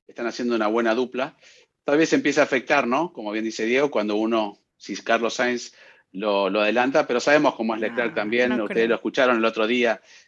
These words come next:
Speaker 1: sigue siendo autocrítico, es una persona que se recupera enormemente.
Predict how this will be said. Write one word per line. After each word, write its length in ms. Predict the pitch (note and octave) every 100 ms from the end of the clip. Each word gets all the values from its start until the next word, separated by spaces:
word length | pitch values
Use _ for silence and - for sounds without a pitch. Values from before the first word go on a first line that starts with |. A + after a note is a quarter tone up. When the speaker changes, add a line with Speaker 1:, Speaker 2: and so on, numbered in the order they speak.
| _
Speaker 1:
sigue 400 | - D#3 C#3+ B2+
siendo 320 | C#3 C3+ B2+
autocrítico, 720 | A2+ G#2 C3 C#3 C#3 B2 A#2+
es 100 | A2+
una 160 | A#2 A2+
persona 380 | G#2 B2+ A#2 A2
que 340 | G#2 G2 F#2+ -
se 180 | - G#2
recupera 580 | G#2+ G2 G#2 B2 A#2+ A2
enormemente. 840 | G#2+ A#2 A2+ A2 A#2+ C3+ D#3 D#3+